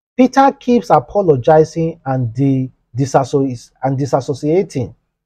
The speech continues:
If you keep moving on this apology path, you will kill the libido of your movement.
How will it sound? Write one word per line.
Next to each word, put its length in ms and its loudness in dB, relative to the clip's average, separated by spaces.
If 340 4
you 260 -2
keep 320 -4
moving 760 -2
on 320 4
this 260 -2
apology 600 4
path, 380 -4
you 160 4
will 420 4
kill 640 4
the 120 2
libido 580 0
of 220 -8
your 100 -2
movement. 640 -4